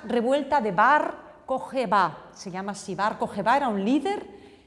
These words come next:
muy carismático. Bueno, pues los judíos se vuelven a rebelar contra Roma, una revuelta muy, muy sangrienta, que como os podéis imaginar,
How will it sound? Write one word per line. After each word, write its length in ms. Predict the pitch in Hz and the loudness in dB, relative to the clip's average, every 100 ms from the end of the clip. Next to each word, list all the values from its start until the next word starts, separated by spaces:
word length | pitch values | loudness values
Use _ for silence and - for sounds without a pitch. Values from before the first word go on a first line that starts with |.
| _ _ | _ _
muy 180 | 220 254 | -4 -2
carismático. 720 | 220 208 214 311 330 339 233 | -2 -2 -2 0 2 0 0
Bueno, 300 | 220 185 180 | 0 0 -2
pues 120 | 233 | -2
los 200 | 233 247 | -2 -2
judíos 400 | - 214 233 254 | -4 -4 -2 -4
se 240 | 262 254 214 | -4 -2 0
vuelven 680 | 208 247 320 339 349 339 - | 4 4 6 4 0 -4 -6
a 100 | 214 | -6
rebelar 540 | 208 185 175 180 202 - - | -4 -4 -4 -4 -6 -12 -10
contra 340 | 208 202 185 | -8 -4 -4
Roma, 440 | 170 175 165 151 139 - - _ | -2 -2 -2 -6 -10 -18 -20 _
una 220 | 302 320 | -2 -2
revuelta 640 | 294 240 220 302 302 302 302 - | 0 -2 0 -2 -2 -8 -8 -4
muy, 420 | 214 262 381 415 - - | 0 4 4 2 -2 -12
muy 440 | 196 220 339 392 - | -6 -2 -2 -4 -10
sangrienta, 800 | - 214 185 180 196 175 165 151 160 - _ _ _ _ | -16 -12 -8 -4 -4 -4 -8 -14 -16 -20 _ _ _ _
que 100 | - | -8
como 180 | 247 202 | -2 -2
os 120 | 127 | -2
podéis 420 | - 175 226 311 - | -4 -2 0 0 -2
imaginar, 840 | 190 285 262 220 190 196 226 - | -2 -2 -2 -2 0 0 -2 -8